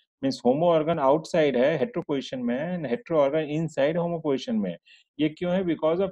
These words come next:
neutro force, because in each, each axis neutro force exist कर रहा है and वो हार्मोनाइज कर रहा है। So we, we learn,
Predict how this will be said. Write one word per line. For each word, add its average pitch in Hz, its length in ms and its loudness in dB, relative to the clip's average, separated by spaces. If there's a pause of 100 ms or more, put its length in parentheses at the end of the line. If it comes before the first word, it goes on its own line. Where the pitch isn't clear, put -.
neutro 147 540 -2 (540)
force, 110 420 2
because 156 240 0 (220)
in 135 100 -4 (100)
each, 139 380 -8
each 175 280 -4
axis 185 360 -8
neutro 156 260 -8 (100)
force 151 280 -6
exist 151 300 -6
कर 127 180 -8
रहा 113 180 -4
है 160 180 -8 (480)
and 135 120 0
वो 170 200 0
हार्मोनाइज 151 640 0
कर 120 160 0
रहा 95 220 4
है। - 80 -10 (420)
So 190 120 2
we, 180 360 2
we 147 300 -2
learn, 170 560 0